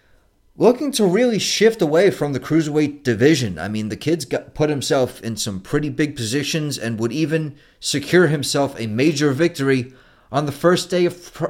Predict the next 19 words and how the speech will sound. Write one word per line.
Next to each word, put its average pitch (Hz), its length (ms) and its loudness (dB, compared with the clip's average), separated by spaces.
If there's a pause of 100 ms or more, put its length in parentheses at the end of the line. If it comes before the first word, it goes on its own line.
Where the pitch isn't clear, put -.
(100)
of 147 220 -2
Pride 185 340 4
Month 127 280 -2 (420)
as 127 160 -4
a 139 60 -6
proud 147 500 2
L 139 120 0
G 135 200 0
B 139 240 0
T 131 460 -4 (180)
Q 127 400 0
representative 127 800 0 (460)
in 139 120 -4
the 165 80 0
W 120 320 -2
W 117 380 -4
E 139 80 -2
locker 175 320 -2
room. - 180 -10